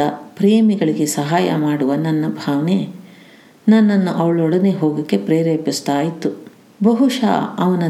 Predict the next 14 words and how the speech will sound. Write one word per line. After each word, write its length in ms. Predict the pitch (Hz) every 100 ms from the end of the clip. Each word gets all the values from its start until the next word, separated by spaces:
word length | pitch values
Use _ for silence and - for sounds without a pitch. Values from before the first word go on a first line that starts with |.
| 170
ತಂದೆ 400 | 165 165 165 190
ತಾಯಿ 380 | 196 156 151 156
ಇರಬಹುದು. 560 | - 160 151 147 139 - - - - _ _ -
ಅವತ್ತು 500 | - 202 185 180 220
ಅವನೊಡನಿದ್ರು. 1040 | - 170 185 175 165 160 156 - 139 - - - _ _ _ _ - _ _ 208
ಮೂವರು 480 | 240 262 240 190
ಬಹಳ 380 | 190 151 156 185
ಸಂತೋಷದಿಂದ 800 | 208 160 156 160 151 147 143 143 180 180
ನಮ್ಮನ್ನು 380 | 156 156 160
ಸ್ವಾಗತಿಸಿದ್ರು. 800 | 190 - 151 147 147 - - - - -
ನಾನು 320 | 214 220 208 190
ಸೌಜನ್ಯಕ್ಕೆ 720 | - 214 247 240 175 143 -
ಕೆಲವು 380 | - 143 147 147
ಮಾತುಗಳನ್ನಾಡಿದೆ. 920 | 147 147 147 143 147 151 135 101 -